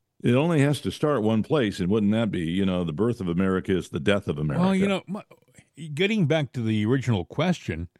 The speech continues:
Speaker 2: you know, what the hell are these people doing making these va-, viruses? A-, and, and should they be arrested? Should they be in prison? Should they be, I mean, should there be penalties for people creating this stuff?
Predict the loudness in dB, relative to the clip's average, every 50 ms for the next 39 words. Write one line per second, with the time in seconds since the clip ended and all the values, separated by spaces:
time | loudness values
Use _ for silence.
0 | _ _ _ _ _ _ _ _ _ _ _ _ _ _ _ _ -20 -10 -4 -2
1 | 0 2 2 0 -2 -4 -6 -2 -2 -2 -2 0 0 2 4 4 4 4 4 4
2 | 2 2 0 2 0 -2 0 2 0 0 2 2 4 4 4 4 4 4 2 2
3 | 2 2 2 4 4 2 2 2 0 0 0 -2 -4 -8 -4 -2 0 0 2 2
4 | 2 0 0 -4 -4 -10 -18 -20 _ _ _ _ _ _ _ _ _ _ _ _
5 | _ -2 -2 0 2 4 4 4 4 2 _ _ _ _ _ _ _ _ _ _
6 | 0 2 2 2 2 4 2 4 4 4 0 2 2 0 2 2 2 2 2 2
7 | 2 0 -2 0 0 0 0 -2 -10 _ _ _ _ -2 -2 0 2 2 2 2
8 | 2 0 2 4 4 4 2 2 -2 -2 -2 -2 0 2 2 2 2 2 0 -2
9 | 0 0 0 0 0 0 0 0 0 -2 -4 -8 -20 _ _ _ _ _ _ _
10 | -4 -2 0 2 2 2 0 0 -2 0 2 2 0 2 0 -2 -2 -4 -4 -4
11 | -2 -2 -4 -4 -2 -2 -2 0 0 -2 -4 -2 -2 -4 -4 -2 -4 -6 -6 -6
12 | -2 0 0 0 0 0 0 0 -2 -2 -2 -2 -2 -2 -2 -2 -6 -16